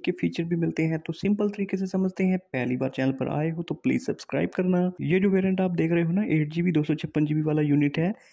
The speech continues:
आपको मार्केट से बत्तीस हज़ार के आसपास देखने को मिल जाएगा। बॉक्स कंटेंट देखो, Oppo वालों ने इसके साथ हमें सब कुछ दिया है, अलग से आपको कुछ भी बाय नहीं करना पड़ेगा। गाइस, build and design भी देख लो, ट्रिपल कैमरे का लेआउट, बैक साइड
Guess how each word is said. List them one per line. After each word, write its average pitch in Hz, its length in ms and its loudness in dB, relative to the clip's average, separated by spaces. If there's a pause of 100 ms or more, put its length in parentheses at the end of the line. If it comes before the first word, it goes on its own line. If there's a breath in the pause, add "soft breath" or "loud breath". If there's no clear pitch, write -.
(100)
आपको 147 320 0
मार्केट 165 400 0
से 208 200 0
बत्तीस 160 300 -2
हज़ार 156 180 0
के 147 120 -2
आसपास 151 400 -2
देखने 151 300 0
को 202 100 -2
मिल 147 200 4
जाएगा। 139 260 0 (140)
बॉक्स 175 240 0
कंटेंट 185 360 2
देखो, 185 240 2
Oppo 190 160 -2
वालों 180 180 2
ने 175 80 2
इसके 170 180 0
साथ 175 200 0
हमें 170 180 2
सब 156 280 -4
कुछ 185 180 0
दिया 147 200 2
है, 180 80 0
अलग 156 200 0
से - 140 -2
आपको 156 260 0
कुछ - 280 -2
भी 185 100 4
बाय 147 200 0
नहीं 135 120 2
करना 127 240 -2
पड़ेगा। 127 300 0
गाइस, 156 340 -2 (180)
build 180 280 4
and 180 140 4
design 170 280 2
भी 175 100 2
देख 151 260 2
लो, 165 120 2
ट्रिपल 156 320 0 (100)
कैमरे 143 340 2
का 139 120 -2
लेआउट, 135 460 2
बैक 123 220 0
साइड 151 200 -4